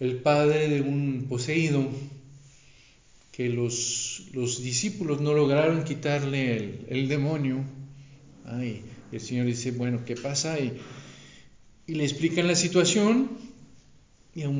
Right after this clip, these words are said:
momento el padre dice a, a Jesús, "Si puedes al-, hacer algo para nosotros, pues hazlo".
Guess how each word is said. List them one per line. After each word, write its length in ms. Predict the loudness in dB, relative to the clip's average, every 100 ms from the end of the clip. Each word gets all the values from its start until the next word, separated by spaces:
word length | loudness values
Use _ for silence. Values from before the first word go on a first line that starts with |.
| 0
momento 280 | -2 -2
el 100 | -4
padre 580 | -4 -4 -2 -2 -2 -2
dice 360 | -4 -6 -8 -8
a, 220 | -10 -14
a 40 | -16
Jesús, 560 | -12 -10 -8 -6 -6 -8
"Si 140 | -8
puedes 460 | -4 -2 -2 -2 -6
al-, 420 | -4 -4 -4 -6
hacer 320 | -8 -6 -4
algo 220 | -2 -2 -4
para 220 | -6 -6
nosotros, 880 | -6 -6 -10 -10 -10 -10 -8 -10 -14 -20 -20 -14
pues 220 | -12 -10
hazlo". 340 | -10 -10 -10